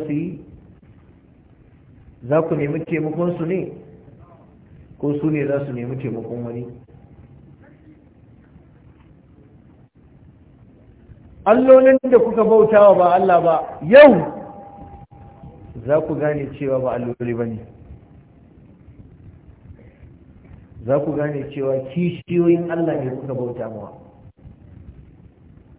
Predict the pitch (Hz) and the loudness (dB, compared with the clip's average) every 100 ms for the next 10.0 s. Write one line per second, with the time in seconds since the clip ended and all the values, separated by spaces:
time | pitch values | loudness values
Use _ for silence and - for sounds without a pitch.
0 | - - - - _ _ - - - - | -20 -20 -20 -20 _ _ -20 -20 -20 -20
1 | _ - _ - _ - _ - _ - | _ -20 _ -20 _ -20 _ -20 _ -20
2 | - - 110 151 151 139 147 135 - 139 | -20 -8 0 0 0 -4 -4 -4 -6 -4
3 | 131 131 135 135 147 139 131 131 117 139 | -4 -2 -4 -6 -8 -8 -8 -8 -6 -8
4 | 135 139 123 117 - - - - - - | -8 -6 -6 -8 -14 -20 -20 -20 -20 -20
5 | - - - - _ _ - - - - | -20 -20 -20 -20 _ _ -20 -20 -20 -16
6 | 147 143 127 123 113 113 110 - 107 95 | -8 -4 -4 -6 -8 -6 -6 -8 -12 -12
7 | - - - - - - - - - - | -14 -18 -20 -20 -20 -20 -20 -20 -20 -20
8 | - - - 127 139 143 143 131 127 127 | -20 -20 -12 -2 0 0 -4 -6 -4 -2
9 | 131 127 131 120 - 123 123 117 127 | -2 -2 -4 -6 -8 -10 -8 -8 -6